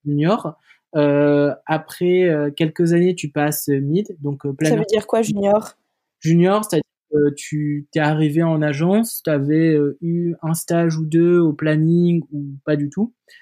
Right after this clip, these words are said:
Speaker 1: Tu, euh, tu vas vraiment, euh, apprendre le métier, euh, avec, euh, un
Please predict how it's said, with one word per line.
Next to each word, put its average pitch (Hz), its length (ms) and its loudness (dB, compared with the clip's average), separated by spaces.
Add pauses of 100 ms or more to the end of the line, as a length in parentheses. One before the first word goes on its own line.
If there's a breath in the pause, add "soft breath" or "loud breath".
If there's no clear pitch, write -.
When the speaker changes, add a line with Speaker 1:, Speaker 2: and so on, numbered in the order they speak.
(260 soft breath)
Speaker 1:
Tu, 165 360 0
euh, 139 260 0
tu 143 160 -8
vas 147 120 2
vraiment, 165 760 0
euh, 139 260 -6
apprendre 156 500 -2
le 147 120 0
métier, 170 640 0 (380 loud breath)
euh, 143 220 -2
avec, 160 520 0
euh, 139 380 0 (100)
un 160 420 0